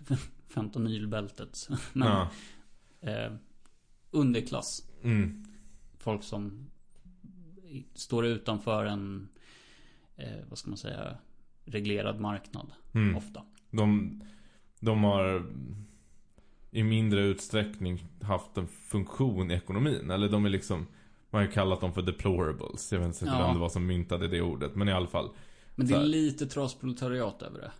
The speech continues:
Speaker 2: Ja, de, de har varit ryggraden i den amerikanska ekonomin,
Speaker 1: Mm.
Speaker 2: men sen har man outsourcat de jobben till framförallt Kina.
Speaker 1: Mm.
Speaker 2: Så är de här människorna, de är liksom inte behövda längre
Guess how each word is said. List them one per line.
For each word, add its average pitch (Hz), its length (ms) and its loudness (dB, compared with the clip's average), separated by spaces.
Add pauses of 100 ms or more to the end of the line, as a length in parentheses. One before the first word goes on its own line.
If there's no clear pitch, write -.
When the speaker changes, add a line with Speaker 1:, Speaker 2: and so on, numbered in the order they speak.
(120)
Speaker 2:
Ja, 127 300 2
de, 135 220 2
de 147 180 4
har 147 320 4
varit 92 420 2 (380)
ryggraden 101 640 4
i 90 40 0
den 90 120 0
amerikanska 90 520 -2
ekonomin, 104 440 2
Speaker 1:
Mm. 120 160 4
Speaker 2:
men 127 180 6
sen 95 140 4
har 92 60 4
man 90 240 0 (640)
outsourcat 98 1080 0
de 95 380 0
jobben 92 460 0
till 73 260 -4
framförallt 87 440 -2
Kina. 98 580 2
Speaker 1:
Mm. 107 320 -2
Speaker 2:
Så 104 120 0
är 92 120 4
de 87 120 2
här 90 120 2
människorna, 87 640 0 (280)
de 107 200 0
är 104 40 6
liksom 104 220 0
inte 90 140 -2
behövda 95 460 2
längre 50 420 -8